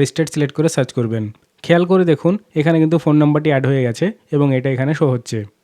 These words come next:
তারপর নিচে সেন্ড ওটিপি অপশনে আবার ক্লিক করবেন। এরপর আপনার ফোনে আবার একটি ছয় সংখ্যার ওটিপি আসবে, সেটা এখানে এন্টার করে ভেরিফাই করবেন। আপনার কার্ড কিন্তু রেডি, ডাউনলোড ই-এপিক অপশনে আবার ক্লিক করবেন।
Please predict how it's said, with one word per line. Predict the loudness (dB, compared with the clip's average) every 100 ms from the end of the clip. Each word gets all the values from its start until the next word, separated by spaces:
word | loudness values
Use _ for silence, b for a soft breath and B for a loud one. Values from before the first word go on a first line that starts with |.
| _
তারপর | -2 0 2
নিচে | 2 2 -2
সেন্ড | 0 2 2
ওটিপি | 2 2
অপশনে | 2 2 0
আবার | 0 0
ক্লিক | -4 -4
করবেন। | -4 -4 -6 -8 _ _ -2
এরপর | 0 2
আপনার | 0 0
ফোনে | 0 2 4
আবার | 4 4
একটি | 0
ছয় | 0 0
সংখ্যার | 2 0 2
ওটিপি | 2 0 0
আসবে, | 0 0 -2 b _
সেটা | -4 0 2
এখানে | 2 2 2
এন্টার | 2 0
করে | 0
ভেরিফাই | 2 0 0 -2
করবেন। | -2 -2 -4 -8 _ _ -4
আপনার | 2 2
কার্ড | 4 0 2
কিন্তু | 0 4
রেডি, | 2 2 -2 -4 b _
ডাউনলোড | 2 4 4 4
ই-এপিক | 2 2 2 0
অপশনে | 0 0 0
আবার | 0
ক্লিক | -2 -6
করবেন। | -4 -4 -4